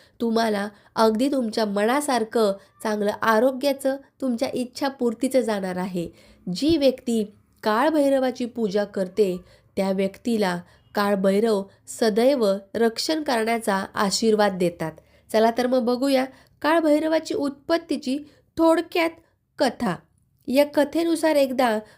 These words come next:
ब्रह्मदेव आणि विष्णू यांच्यात सर्वश्रेष्ठ कोण असा वाद झाला.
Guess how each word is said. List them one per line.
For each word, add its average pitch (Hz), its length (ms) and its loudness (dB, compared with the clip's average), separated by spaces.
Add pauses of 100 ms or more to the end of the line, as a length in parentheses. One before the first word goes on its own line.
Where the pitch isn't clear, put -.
ब्रह्मदेव 254 640 2
आणि 262 220 -2
विष्णू 226 480 -2 (280)
यांच्यात 220 600 0 (500)
सर्वश्रेष्ठ 403 680 -2
कोण 339 460 0 (340)
असा 247 260 -4
वाद 220 400 -4
झाला. 175 280 -4